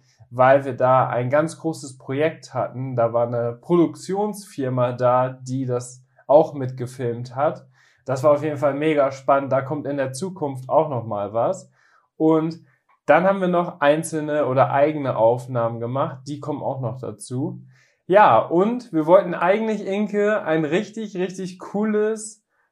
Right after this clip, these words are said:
Vorstellungsvideo direkt von der Weide drehen. Aber es war das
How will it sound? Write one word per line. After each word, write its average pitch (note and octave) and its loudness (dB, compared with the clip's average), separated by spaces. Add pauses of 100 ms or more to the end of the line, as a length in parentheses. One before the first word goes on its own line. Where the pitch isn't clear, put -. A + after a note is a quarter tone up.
Vorstellungsvideo F3 2
direkt E3 -2
von A3+ -2
der G3 4
Weide F3+ 2
drehen. C#3+ -2 (440)
Aber F3 4
es D3+ -2
war E3+ 4
das E3 -4